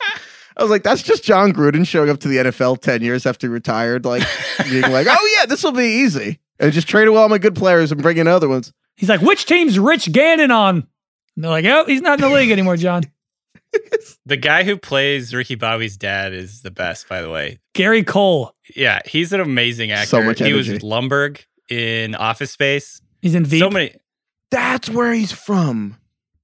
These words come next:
Speaker 2: I was gonna say, he, his,
Speaker 1: Oh.
Speaker 2: the best scene in this whole movie, which we are not gonna get to 'cause I don't know how we could use it, but is when, you know, he finally shows up to Ricky's race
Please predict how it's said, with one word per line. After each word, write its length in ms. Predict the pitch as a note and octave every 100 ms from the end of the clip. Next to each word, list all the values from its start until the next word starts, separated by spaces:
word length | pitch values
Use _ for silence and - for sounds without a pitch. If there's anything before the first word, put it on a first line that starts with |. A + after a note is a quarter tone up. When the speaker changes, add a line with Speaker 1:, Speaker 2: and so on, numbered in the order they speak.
| _ _ _
Speaker 2:
I 40 |
was 80 | C3+
gonna 120 | E3+ E3
say, 220 | D#3 A2
he, 240 | - D3 -
his, 400 | B2 F3 B3 -
Speaker 1:
Oh. 60 | -
Speaker 2:
the 60 | B2+
best 280 | D#3 G#3 -
scene 200 | G3+ F#3+
in 80 |
this 160 | D3 -
whole 120 | C#3+
movie, 280 | B2+ C3 C#3
which 180 | A#2+ -
we 220 | A#2 G2+ -
are 160 | A2
not 180 | A2+ A#2
gonna 120 | A#2
get 180 | G#2 A2+
to 120 | A#2
'cause 140 | A2 G#2+
I 60 |
don't 80 | G#2
know 80 | G#2
how 140 | G2 G#2
we 100 | G2
could 120 | G2+
use 180 | G2+ A2+
it, 120 | G#2+
but 240 | G2+ F2 - _ _ _
is 200 | A#2+ A2+
when, 420 | B2+ B2 A#2 G#2+ - _ - _ -
you 140 | C3
know, 100 | B2+
he 120 | A2+
finally 600 | - - B2+ C#3+ D3+ D3
shows 400 | C3+ C#3+ C3 B2
up 280 | B2 A#2 -
to 100 | A2+
Ricky's 400 | A2 A2+ A#2 G#2
race 520 | G2+ G2 F2+ - -